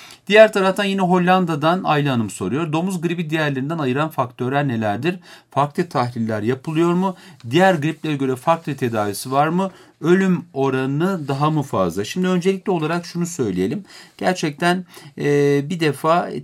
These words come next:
tip olarak, e, bizim normal, e, influenza, e, mevsimsel influenzadan ayrı bir tip. H bir N bir dediğimiz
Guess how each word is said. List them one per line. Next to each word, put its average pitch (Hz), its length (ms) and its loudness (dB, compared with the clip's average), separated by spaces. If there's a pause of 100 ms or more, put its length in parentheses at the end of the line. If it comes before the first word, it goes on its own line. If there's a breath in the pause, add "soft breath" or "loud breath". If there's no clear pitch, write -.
(200)
tip - 300 -6
olarak, 127 520 -2
e, 123 360 -6
bizim 123 640 -2
normal, 131 600 0 (400 soft breath)
e, 110 80 -4 (1400)
influenza, 135 880 0
e, 92 220 -10
mevsimsel 117 680 -2
influenzadan 101 1080 -4
ayrı 151 360 0
bir 85 100 -6
tip. - 260 -10
H 127 200 0
bir 131 100 0
N 120 300 0
bir 120 200 -2
dediğimiz 95 500 -2